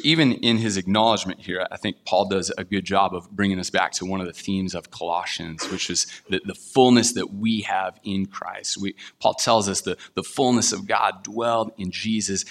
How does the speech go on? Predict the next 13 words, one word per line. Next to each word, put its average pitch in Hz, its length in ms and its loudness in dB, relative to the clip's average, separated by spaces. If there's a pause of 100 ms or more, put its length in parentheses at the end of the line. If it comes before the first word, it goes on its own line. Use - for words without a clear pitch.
(120)
and 98 120 -2
that 73 80 -4
we 110 280 -2
are 104 100 0
therefore, 104 500 -2
we're 107 220 -2
full 110 720 0
in 110 240 0
him 101 260 -2
if 92 140 -10
we're 104 340 0
in 107 300 0
Christ. 101 600 -4